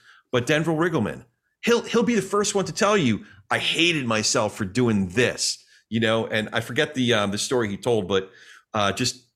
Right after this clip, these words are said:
you know, supporting a bill that he didn't really believe in because, you know, uh, the, the guy who was running his campaign said he had to. But a guy like that, he was like, "I'm never gonna do that again." You know, and then as a Republican, he ended up, um, co-, um,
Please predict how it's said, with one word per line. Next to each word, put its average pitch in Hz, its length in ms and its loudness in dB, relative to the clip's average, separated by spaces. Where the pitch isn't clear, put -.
you 117 100 -2
know, 101 100 2
supporting 135 480 0
a 104 40 0
bill 113 280 2
that 101 100 0
he 98 60 -2
didn't 113 240 0
really 107 200 0
believe 101 400 0
in 107 140 0
because, 95 500 -4
you 110 120 -2
know, 101 360 0
uh, 90 340 -2
the, 107 180 -8
the 98 100 -6
guy 113 180 2
who 113 80 0
was 95 140 -2
running 104 220 -2
his 98 120 -2
campaign 95 460 -2
said 95 140 -4
he 87 80 -6
had 104 280 0
to. 95 300 0
But 127 200 0
a 139 80 0
guy 151 220 4
like 131 240 2
that, 147 420 2
he 131 60 -2
was 131 100 -2
like, 131 180 0
"I'm 110 160 2
never 151 220 4
gonna 151 160 2
do 147 180 0
that 143 160 4
again." 147 460 0
You 120 100 -2
know, 131 140 2
and 127 160 0
then 131 80 2
as 120 180 0
a 110 40 -2
Republican, 135 480 -2
he 120 140 0
ended 120 200 0
up, 113 200 0
um, 104 220 0
co-, 101 220 -2
um, 90 360 -6